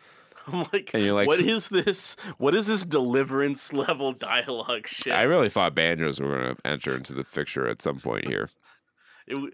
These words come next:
Speaker 1: like, and it just, like, "William, this was a tribute to your dead w-, <laughs> your dead wife. Why are we talking about this in
Speaker 2: Like,
Speaker 1: here?"
Speaker 2: I, I feel like there's nothing about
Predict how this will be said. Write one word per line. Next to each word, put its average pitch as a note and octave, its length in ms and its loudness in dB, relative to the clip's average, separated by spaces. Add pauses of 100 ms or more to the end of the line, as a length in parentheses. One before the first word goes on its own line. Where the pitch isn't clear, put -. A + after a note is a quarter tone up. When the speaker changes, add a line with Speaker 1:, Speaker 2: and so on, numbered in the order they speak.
(180)
Speaker 1:
like, D3+ 260 -2
and D#3 100 -2
it D3+ 120 -2
just, F3 240 -8 (720)
like, D3+ 180 -4 (280)
"William, F#3 400 0 (220)
this C#3+ 180 -6
was F#3+ 180 0
a E3 60 -4
tribute G3+ 480 -4
to - 140 -4
your D3+ 180 2
dead D3 380 2
w-, C#3 180 -10 (120)
<laughs> - 140 -18
your D3 120 -2
dead F#3+ 280 0
wife. C3+ 380 0
Why C3 300 4
are A3+ 60 4
we A3+ 140 0
talking F#3+ 420 0
about - 320 -2
this G#2 200 -6
in B2+ 120 2
Speaker 2:
Like, D3 180 6
Speaker 1:
here?" G#2 140 -6
Speaker 2:
I, - 220 2
I D#3 100 4
feel G3 640 2 (1120)
like C3 340 2
there's C3+ 280 2
nothing E3 600 2
about F#2 460 2